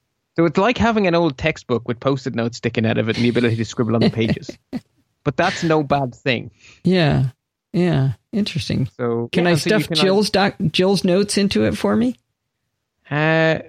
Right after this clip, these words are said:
Speaker 1: I don't, th-, I'm not sure you'd have, they'd have to be formatted in such a way that it would understand how to
Speaker 2: Oh,
Speaker 1: group
Speaker 2: okay.
Speaker 1: things.
Speaker 2: Okay.
Speaker 1: Um, so anyway, that's Dash, and I'm a huge fan of Dash. So we'll keep Dash open 'cause we're gonna refer back to Dash.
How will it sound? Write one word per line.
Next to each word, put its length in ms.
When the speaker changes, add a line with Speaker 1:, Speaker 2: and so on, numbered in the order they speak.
Speaker 1:
I 140
don't, 300
th-, 120
I'm 140
not 160
sure 180
you'd 160
have, 200
they'd 120
have 140
to 60
be 60
formatted 420
in 60
such 200
a 20
way 60
that 100
it 60
would 120
understand 440
how 240
to 120
Speaker 2:
Oh, 100
Speaker 1:
group 100
Speaker 2:
okay. 180
Speaker 1:
things. 140
Speaker 2:
Okay. 200
Speaker 1:
Um, 400
so 140
anyway, 240
that's 240
Dash, 480
and 80
I'm 100
a 60
huge 280
fan 200
of 100
Dash. 260
So 80
we'll 80
keep 220
Dash 240
open 260
'cause 160
we're 60
gonna 200
refer 240
back 240
to 100
Dash. 480